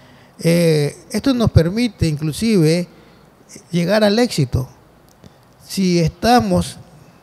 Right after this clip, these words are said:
en un determinado lugar, estamos en una institución, estamos nosotros,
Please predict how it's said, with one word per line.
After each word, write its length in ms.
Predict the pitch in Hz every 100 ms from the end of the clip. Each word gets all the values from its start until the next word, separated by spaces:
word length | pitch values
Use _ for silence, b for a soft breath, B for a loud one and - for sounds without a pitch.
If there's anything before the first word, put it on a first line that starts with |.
| - - -
en 200 | 147 143
un 600 | 180 202 208 180 147 120 131 - _ _ - _ -
determinado 520 | 147 147 151 165 190
lugar, 440 | 175 160 175 139 139 - - - b b b b _
estamos 400 | 120 - 165 175
en 140 | 165 147
una 160 | 165
institución, 760 | 160 151 131 127 175 180 180 143 - - -
estamos 600 | - 151 160 170 151 - - _ - -
nosotros, 680 | 156 135 170 165 170 160